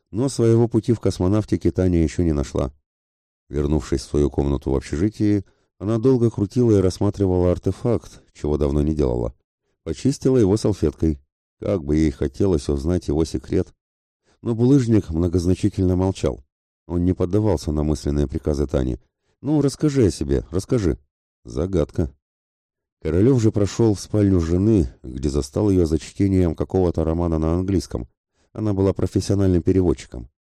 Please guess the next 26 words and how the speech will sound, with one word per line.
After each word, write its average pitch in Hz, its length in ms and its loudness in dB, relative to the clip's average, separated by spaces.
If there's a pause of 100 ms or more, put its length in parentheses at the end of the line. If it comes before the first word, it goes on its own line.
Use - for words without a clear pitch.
(260)
И 160 120 0
задал 123 320 2
ей 104 140 6
вопрос. 73 400 0 (580)
«Ниночка, 80 680 -4
твоё 101 280 2
впечатление 85 720 -2
о 71 60 -2
гостье?» 67 440 -4 (1040)
Девчонка 120 480 0
как 87 180 0
девчонка, 90 600 0 (180)
молчаливая, 85 760 2 (140)
только 82 400 -2
да, 87 200 0
нет 82 260 0
и - 20 -4
«спасибо». 78 540 -2 (460)
Стеснительная 107 760 0
очень. 82 340 -2 (460)
Это 82 240 -2
её 110 200 4
в 143 60 -2
космос 82 320 -2
хотят 73 300 -2
отправить? 65 420 -6